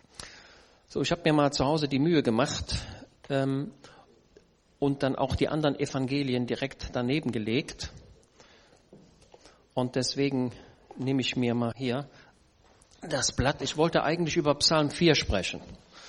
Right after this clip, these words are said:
Das ist viel leichter. Ich hab mir gedacht, oh Heiland, erlaube es mir, über Psalm vier zu sprechen, das ist viel leichter. Und,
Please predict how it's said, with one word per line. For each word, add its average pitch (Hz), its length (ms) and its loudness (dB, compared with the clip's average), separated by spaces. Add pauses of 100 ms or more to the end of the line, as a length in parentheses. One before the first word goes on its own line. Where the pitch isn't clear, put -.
(220)
Das 127 100 2
ist 135 100 0
viel 160 200 0
leichter. 107 420 2 (1400)
Ich - 80 -6
hab 135 120 0
mir 139 60 -6
gedacht, 127 220 0
oh 127 120 0
Heiland, 139 280 2
erlaube 135 320 2
es - 140 -2
mir, 139 140 2
über 135 160 -2
Psalm 135 300 -4
vier 147 180 -2
zu 139 140 -6
sprechen, 135 340 -4
das 127 140 -2
ist 123 100 -6
viel 156 160 -4
leichter. 143 400 0 (400)
Und, - 260 -8